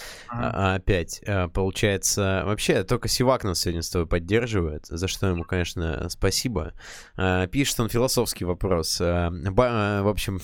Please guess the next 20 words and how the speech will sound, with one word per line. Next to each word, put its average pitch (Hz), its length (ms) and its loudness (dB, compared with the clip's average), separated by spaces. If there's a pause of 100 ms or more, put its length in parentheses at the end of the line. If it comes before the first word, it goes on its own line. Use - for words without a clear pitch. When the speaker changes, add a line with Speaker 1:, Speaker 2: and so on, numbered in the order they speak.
Speaker 2:
<laughs> - 100 -14
восемьдесят 107 580 0
восемь 101 260 2
рублей 101 260 2
прислал. 117 360 2
"Чё - 160 4
подарить 127 460 2
тёлке 170 720 2
на 107 100 -2
четырнадцатое 123 520 2
февраля, 110 520 4
чтобы 113 300 4
она 110 160 2
дала? 104 640 2
Не 110 340 4
iPhone 117 400 2
и 110 120 -2
тому 104 300 0
подобное". 92 600 -2 (1200)
Вот. 82 340 -10